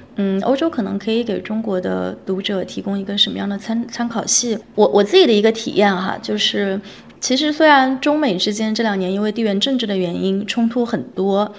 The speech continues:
那在中国国内有很多对于美国的敌意，其实在美国国内也有很多对于中国的敌意，所以某种程度上我有时候都会觉得就是两边的媒体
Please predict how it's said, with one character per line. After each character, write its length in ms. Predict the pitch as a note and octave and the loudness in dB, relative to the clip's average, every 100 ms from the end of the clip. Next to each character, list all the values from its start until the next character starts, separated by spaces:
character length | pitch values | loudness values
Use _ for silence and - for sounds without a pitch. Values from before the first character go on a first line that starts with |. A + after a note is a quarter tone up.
| - - A3+ | -18 -8 -2
那 120 | G#3+ | 0
在 260 | G#3+ G3+ | 4 2
中 240 | G3 A3 A3+ | 2 0 0
国 180 | G#3 F3+ | 0 0
国 160 | F#3 F3 | 0 0
内 180 | F#3+ | 0
有 100 | F3+ - | 0 -2
很 200 | F#3+ D3 | -4 -4
多 140 | E3 | -2
对 160 | G#3 G3+ | 0 0
于 60 | |
美 120 | G3+ F3+ | 0 -2
国 140 | E3+ | -2
的 100 | F#3+ | -4
敌 120 | F#3 | -6
意， 200 | - F#3+ | -8 -6
其 180 | F#3+ G#3+ | 0 0
实 60 | G#3+ | 4
在 120 | A#3+ | 4
美 140 | G3+ | 2
国 160 | - F3+ | 0 -2
国 140 | F3 F3 | 0 -2
内 140 | G3 | 0
也 40 | F#3 | 0
有 140 | F#3+ | 0
很 100 | G3+ | -2
多 120 | - | -4
对 160 | - F#3+ | -2 -2
于 80 | G3 | -2
中 180 | A#3 E4+ | -2 0
国 120 | D4+ | 0
的 100 | F3+ | -2
敌 140 | - | -6
意， 300 | - E3 F3+ - - - | -8 -6 -6 -8 -16 -18
所 160 | - G#3+ | -6 -2
以 400 | A3 A3 F#3 - | 0 2 0 0
某 160 | F#3+ A3+ | 0 2
种 260 | C#4+ G3+ - | 2 -2 -4
程 240 | - F3+ | -2 -2
度 140 | G#3+ A3+ | 0 0
上 360 | A#3 G3 F#3+ | 2 2 0
我 220 | - F3 F#3+ | 0 2 4
有 160 | G#3+ | 2
时 160 | - F#3+ | -2 -4
候 140 | G3+ | -2
都 120 | G3+ | -2
会 140 | G#3+ G#3 | -2 -2
觉 200 | G3+ D#3+ | -2 0
得 240 | F3+ F3+ - - - | 0 -2 -6 -18 -12
就 100 | - | -6
是 140 | G3+ G3 | 0 2
两 180 | D3+ | 2
边 140 | D#3 G3+ | 2 2
的 80 | A3+ | 2
媒 180 | F3 F3 | 0 -4
体 340 | - F#3 | -4 -4